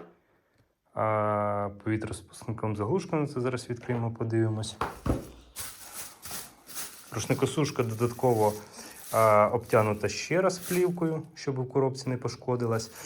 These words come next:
Всі кути радіатора додатково захищені такими от пластиковими заглушками з чотирьох боків.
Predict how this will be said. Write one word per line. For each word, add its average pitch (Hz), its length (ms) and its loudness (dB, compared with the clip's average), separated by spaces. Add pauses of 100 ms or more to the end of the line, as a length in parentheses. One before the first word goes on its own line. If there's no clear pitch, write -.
(340)
Всі 143 580 2 (640)
кути 135 460 4
радіатора 117 720 8
додатково 110 600 -2
захищені 104 1300 -2
такими 107 280 -4
от 104 220 -4 (180)
пластиковими 104 720 -4
заглушками 147 720 -2 (1160)
з - 40 -20
чотирьох 117 580 -6
боків. 113 460 -8